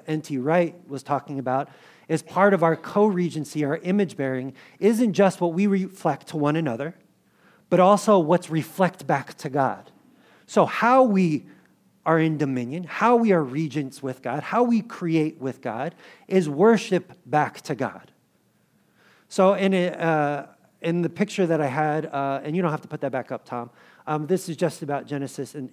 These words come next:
and image, is this idea of fragmented glass,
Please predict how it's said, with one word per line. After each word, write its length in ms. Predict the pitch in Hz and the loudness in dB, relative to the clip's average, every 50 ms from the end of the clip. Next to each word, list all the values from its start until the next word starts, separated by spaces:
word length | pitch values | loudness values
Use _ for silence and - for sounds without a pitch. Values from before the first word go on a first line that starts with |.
| - - | -12 -10
and 160 | 143 139 135 | -10 -8 -6
image, 400 | 151 156 156 131 120 120 - _ _ - - - _ _ - | -6 -4 -4 -4 -6 -8 -12 _ _ -20 -20 -20 _ _ 0
is 140 | 175 185 170 | 0 2 4
this 180 | 196 165 170 | 2 0 0
idea 500 | - 160 175 185 190 165 165 180 180 175 | 0 0 2 2 2 2 0 2 2 2
of 120 | 160 135 - | 2 0 -4
fragmented 840 | - - - 170 165 170 160 147 156 156 147 147 - 156 127 110 | -10 -6 -2 0 0 0 0 0 -2 -2 -2 -2 -6 -10 -12 -10
glass, 680 | - 135 131 117 101 104 98 - - - - - - | -8 -8 -8 -8 -10 -12 -18 -20 -20 -20 -20 -20 -20